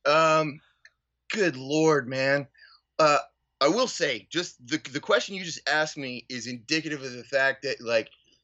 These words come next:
every day our jobs as journalists gets a little easier, but as, like, citizens of America,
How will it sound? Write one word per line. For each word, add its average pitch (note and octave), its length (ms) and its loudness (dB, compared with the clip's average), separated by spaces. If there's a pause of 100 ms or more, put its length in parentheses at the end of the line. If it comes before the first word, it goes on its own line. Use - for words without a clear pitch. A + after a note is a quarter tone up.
(180)
every D#3 300 2
day C#3 420 -2 (180)
our D3+ 320 4
jobs C3 540 -2
as A#2 140 -14
journalists D3+ 840 -4 (200)
gets C#3+ 240 -2
a D#3 40 -2
little D3 220 2
easier, D#3 560 2 (300)
but C#3 100 6
as, C3 260 6
like, C3+ 200 2
citizens D#3+ 680 -2
of D3 120 -6
America, D3+ 680 0